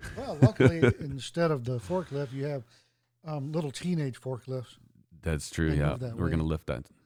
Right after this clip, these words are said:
Speaker 2: Yeah, we're gonna lift that up there. They're golfing right now, but, um, yeah, and so, so, yeah, it beams it, and the, 'cause my, the reason my dad put it in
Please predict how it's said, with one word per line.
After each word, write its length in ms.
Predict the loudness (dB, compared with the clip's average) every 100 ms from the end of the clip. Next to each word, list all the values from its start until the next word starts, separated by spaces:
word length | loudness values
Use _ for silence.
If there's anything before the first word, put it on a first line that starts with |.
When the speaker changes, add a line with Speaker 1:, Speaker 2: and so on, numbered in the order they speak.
| -8
Speaker 2:
Yeah, 280 | -4 -2 -2
we're 100 | -2
gonna 120 | -2
lift 240 | 0 -2 -2
that 160 | -2
up 180 | 0 -2
there. 280 | -2 -2 -2
They're 80 | -4
golfing 400 | 0 2 2 2
right 140 | -2 0
now, 300 | -2 -2 -2
but, 180 | -6 -8 -12 -20 -20 -20 -20 -20 -20 -20 -20 -20 _ 0
um, 400 | 4 4 2 -2
yeah, 220 | 4 8 8
and 120 | 8
so, 200 | 10 8
so, 360 | 8 4 4 0
yeah, 200 | 4 6
it 100 | 6
beams 300 | 6 6 6
it, 340 | 4 2 -4 -2
and 200 | 2 6
the, 280 | 4 8 8
'cause 200 | 8 6
my, 140 | 8 6
the 160 | 6
reason 260 | 6 6 4
my 80 | 4
dad 260 | 4 4
put 160 | 4 4
it 100 | 4
in 400 | 4 4 2 0